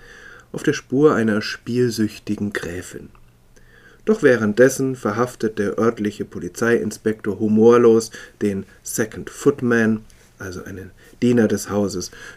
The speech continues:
der ohne viel Umschweife auch gesteht. Für dieses Mal ist also die Fantasie mit dem Ermittler-Ehepaar durchgegangen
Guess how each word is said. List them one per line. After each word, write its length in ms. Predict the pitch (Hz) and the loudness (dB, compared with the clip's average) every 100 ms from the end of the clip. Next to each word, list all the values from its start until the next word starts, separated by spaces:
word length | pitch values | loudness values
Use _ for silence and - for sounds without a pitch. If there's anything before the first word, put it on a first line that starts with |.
| - | 2
der 200 | 226 - | 4 6
ohne 300 | 135 127 117 | 6 4 2
viel 240 | - 107 | 0 -6
Umschweife 920 | - 98 - - 85 85 90 98 90 - - | -4 -6 -8 -10 -10 -8 -6 -4 -4 -10 -14
auch 140 | - | -12
gesteht. 480 | - - - - - - - _ _ _ - - - - | -6 -6 -4 -8 -10 -20 -20 _ _ _ -20 -20 -20 -18
Für 120 | - | -10
dieses 320 | 123 170 160 131 | -2 0 0 2
Mal 260 | 117 120 | 2 4
ist 200 | 117 - | 2 0
also 260 | 117 107 107 | 0 2 0
die 120 | 104 | -4
Fantasie 520 | - 101 104 92 117 | -4 -4 -4 -2 -2
mit 200 | 113 107 | 0 -2
dem 200 | 101 98 | -2 -4
Ermittler-Ehepaar 920 | - 110 123 120 110 110 101 98 - | -4 -2 -2 -2 -2 0 -2 -4 -6
durchgegangen 720 | - 156 160 127 117 113 117 | 4 4 4 0 0 0 0